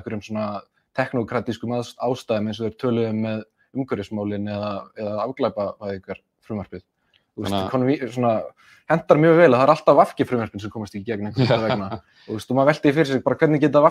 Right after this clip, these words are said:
Speaker 1: G kjósendur eða stjórnarliðar bara samþykkt þetta?
Speaker 2: Í alvörinni, það, en það er náttúrulega búið að vera mikil ólga innan, innan raða þeirra um,
Speaker 1: Já.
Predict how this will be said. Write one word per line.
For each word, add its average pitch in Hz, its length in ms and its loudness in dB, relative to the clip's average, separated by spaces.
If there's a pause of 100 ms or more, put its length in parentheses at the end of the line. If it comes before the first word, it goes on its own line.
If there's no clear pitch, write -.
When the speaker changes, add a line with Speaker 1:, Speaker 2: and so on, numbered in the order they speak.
Speaker 1:
G 156 100 -4
kjósendur 160 520 -2
eða 123 720 0
stjórnarliðar 117 640 -2
bara 117 160 -6
samþykkt 117 400 -6
þetta? 95 160 -12 (520)
Speaker 2:
Í 117 80 4
alvörinni, 107 320 2
það, 127 160 2
en 120 180 2
það 131 120 4
er 123 60 2
náttúrulega 113 240 2
búið 127 140 4
að 117 60 2
vera 117 160 2 (100)
mikil 110 300 0
ólga 117 240 0
innan, 104 260 -2 (200)
innan 113 260 -4
raða 110 280 2
þeirra 104 220 -4 (120)
um, 107 180 -6
Speaker 1:
Já. 101 100 -4